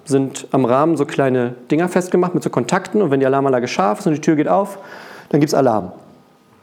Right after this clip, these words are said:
Dazu gibt es noch in jedem Zimmer im Haus Bewegungsmelder. Überall an der Wand hängen solche Kästen.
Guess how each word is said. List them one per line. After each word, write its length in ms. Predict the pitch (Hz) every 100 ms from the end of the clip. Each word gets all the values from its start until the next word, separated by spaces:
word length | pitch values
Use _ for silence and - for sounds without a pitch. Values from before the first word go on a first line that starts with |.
| _ _ - _ -
Dazu 560 | 160 165 254 226 294 - - - -
gibt 160 | 214
es 80 | -
noch 180 | 160 160
in 120 | 147
jedem 460 | 131 185 240 247 262
Zimmer 400 | - 131 160 247
im 160 | - 123
Haus 380 | 120 156 - -
Bewegungsmelder. 800 | - 131 156 143 113 107 104 101 - _ _ _ _ _ - - - - _
Überall 220 | 165 190
an 80 | 170
der 120 | 151
Wand 220 | 147 175
hängen 160 | 156 147
solche 200 | 131 127
Kästen. 420 | 160 175 - 254